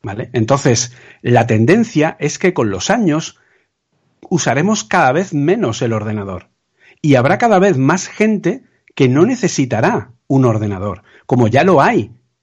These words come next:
Hay muchísima gente que ya no necesita un ordenador y cada vez, cuanto más tiempo pase, más gente habrá que no necesite un ordenador y llegará un momento, eh, aunque ahora lo veamos completamente imposible, en el que muchos profesionales, como ya los hay,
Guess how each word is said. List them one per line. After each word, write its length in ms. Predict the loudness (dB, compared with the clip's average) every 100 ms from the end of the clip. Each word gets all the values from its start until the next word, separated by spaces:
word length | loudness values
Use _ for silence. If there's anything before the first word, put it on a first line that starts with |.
| _ _ _ _
Hay 160 | 0 2
muchísima 500 | 2 0 -2 0 0
gente 280 | 0 -2 -2
que 120 | 0
ya 100 | 2
no 160 | 4 4
necesita 540 | 2 -4 -6 -4 0
un 100 | 2
ordenador 500 | 2 2 2 2 0 -2
y 120 | 0
cada 300 | 2 2 4
vez, 240 | 2 -2 -4
cuanto 340 | -2 -2 -2
más 240 | -4 -4
tiempo 340 | -4 -2 0 0
pase, 380 | 0 -2 -8 -10 _ _ _
más 320 | -4 -2 -2 -4
gente 340 | -2 0 0
habrá 240 | 2 0
que 80 | 0
no 100 | -2
necesite 440 | -2 -2 -4 -2 0
un 100 | 0
ordenador 420 | 0 -2 0 0
y 60 |
llegará 260 | 2 4 4
un 100 | 6
momento, 560 | 6 6 4 2 -2 -6 -14 -20 _ _
eh, 240 | -2 -2 0
aunque 260 | -2 -2 2
ahora 240 | 2 4
lo 100 | 4
veamos 380 | 2 2 0 -4
completamente 720 | -6 -6 -4 -2 -2 0 2
imposible, 800 | 0 0 -2 2 2 2 -4 -10 -20 -14 0
en 200 | 4 4
el 120 | 2
que 120 | 2
muchos 320 | 4 4 2
profesionales, 840 | 0 0 2 4 4 4 2 -4 -10 -16
como 240 | -14 -6
ya 100 | -2
los 220 | -2 0
hay, 240 | 0 0